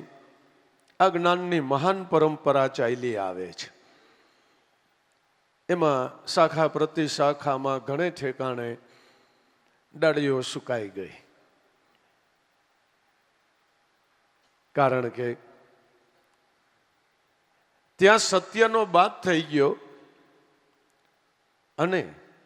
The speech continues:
દેહ અહંકાર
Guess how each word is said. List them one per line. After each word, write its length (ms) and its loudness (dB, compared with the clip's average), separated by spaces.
દેહ 340 2
અહંકાર 680 -2